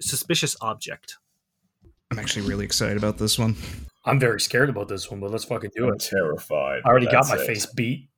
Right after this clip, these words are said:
Speaker 3: to within an inch of my life.
Speaker 1: Um, so when you get down there, you take this, like, long elevator down, and you reach into, there's, like, a, a, just a solid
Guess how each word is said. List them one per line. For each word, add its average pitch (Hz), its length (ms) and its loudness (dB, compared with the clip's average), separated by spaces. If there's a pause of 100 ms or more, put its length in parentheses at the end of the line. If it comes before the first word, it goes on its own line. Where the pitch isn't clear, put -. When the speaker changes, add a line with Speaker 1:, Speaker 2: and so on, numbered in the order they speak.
(360)
Speaker 3:
to - 80 -4
within 120 240 0
an 113 200 -6
inch 120 180 0
of 107 120 -2
my 107 100 -2
life. 104 400 0 (180)
Speaker 1:
Um, 127 340 8
so - 160 2
when 185 180 8
you 226 260 4
get 175 200 6
down 143 220 4
there, 139 120 4
you 127 140 0
take 131 220 0
this, 127 220 -2
like, 113 200 -4
long 113 640 -2
elevator 104 580 -4
down, 101 540 -4 (340)
and 113 580 2 (100)
you 123 180 -2
reach 123 340 0
into, 120 560 -2
there's, 117 200 0
like, 123 120 2
a, 107 280 -2
a, 123 80 -6
just 131 160 -4
a 135 60 0
solid 135 720 0